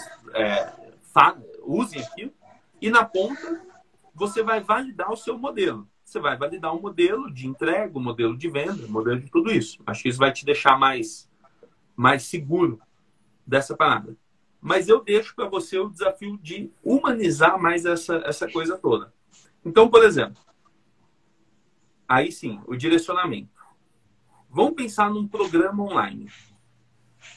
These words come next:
Eu vou te dar algum, alguns atalhos aqui de um programa online, ó.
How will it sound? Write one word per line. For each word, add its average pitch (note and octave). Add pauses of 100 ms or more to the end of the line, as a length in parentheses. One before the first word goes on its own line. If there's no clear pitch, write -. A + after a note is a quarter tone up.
(340)
Eu B2+
vou D#3+
te E3
dar F3+
algum, E3
alguns C#3+
atalhos C#3
aqui A#2
de C3+
um B2+
programa B2+
online, A2+
ó. A#2